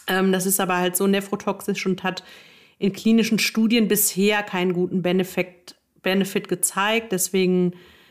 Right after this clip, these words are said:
ähm, so plus minus. Genau, und dann gibt's noch den holländischen Weg. Der ist sogar noch, äh, mehr straightforward, dass er sagt, so schlimm krank kann eigentlich nur der Staph aureus machen,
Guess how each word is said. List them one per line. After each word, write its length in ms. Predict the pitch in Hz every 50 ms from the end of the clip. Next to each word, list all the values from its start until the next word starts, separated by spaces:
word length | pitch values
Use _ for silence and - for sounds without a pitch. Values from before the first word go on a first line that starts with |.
| _ _ _
ähm, 240 | - 180 180 180 175
so 180 | 156 170 180 170
plus 420 | 175 - - 180 180 180 - -
minus. 680 | 175 170 170 156 143 131 135 135 - - - - - _ -
Genau, 260 | 185 180 160 147 151
und 60 | 156
dann 140 | 175 196 208
gibt's 300 | 196 226 226 - - - 202
noch 160 | 196 - -
den 340 | - - 185 180 180 160 -
holländischen 600 | 214 240 240 247 240 233 240 233 - 233 202 196
Weg. 340 | 226 226 226 226 226 - - - - - - _ -
Der 100 | 208 160
ist 120 | 185 196 -
sogar 280 | 214 190 202 196 190
noch, 360 | 202 202 214 214 - - - - _ _
äh, 120 | - - 202
mehr 280 | 202 202 202 196 196 190
straightforward, 840 | - - - 214 196 196 196 190 - 214 202 202 190 196 196 190 196
dass 140 | 196 - 202
er 100 | 185 175
sagt, 400 | 190 180 180 185 180 - - - - - - - - _
so 140 | - - 214
schlimm 380 | 202 - - 220 226 240 240 226
krank 400 | - - 214 202 214 220 214 220
kann 180 | - 220 202 -
eigentlich 300 | - 196 202 196 196 208
nur 100 | 196 190
der 80 | 190 185
Staph 260 | - 180 170 170 -
aureus 500 | - 196 208 226 233 233 226 220 220 -
machen, 460 | 196 185 190 190 - 208 202 202 202